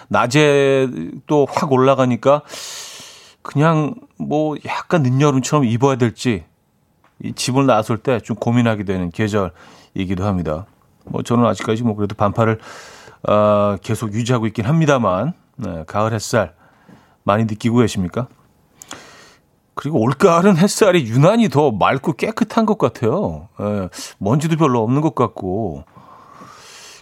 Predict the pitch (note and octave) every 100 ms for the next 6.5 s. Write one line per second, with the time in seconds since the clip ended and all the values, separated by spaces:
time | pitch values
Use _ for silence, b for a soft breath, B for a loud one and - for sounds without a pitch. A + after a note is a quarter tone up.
0 | _ A2 A#2+ D#3+ D3+ A#2 D3+ E3+ - A3+
1 | - - F#3 E3+ - G3 F#3+ - C#3+ C#3+
2 | A2 - G#3+ F#3 E3+ B2 G2+ A#2+ B2 A2+
3 | - B2+ G#2+ G2+ E2+ - B B B B
4 | B B B B B - - A2 A2 A2+
5 | A#2 C#3+ B2 A#2 G2+ F#2 - A2+ G#2+ -
6 | A2+ G#2 F2 D#2 C#3+